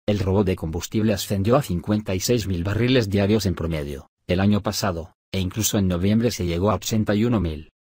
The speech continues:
En enero, ya con el cuidado de los ductos, la cifra se redujo a dieciocho mil, en febrero,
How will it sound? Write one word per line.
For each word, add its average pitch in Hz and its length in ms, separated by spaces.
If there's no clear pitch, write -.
En 101 140
enero, 92 420
ya 104 160
con 98 140
el 90 120
cuidado 120 440
de 87 100
los 78 140
ductos, - 680
la 95 160
cifra 139 300
se 101 100
redujo 92 360
a 104 40
dieciocho 104 400
mil, 80 320
en 95 140
febrero, 85 520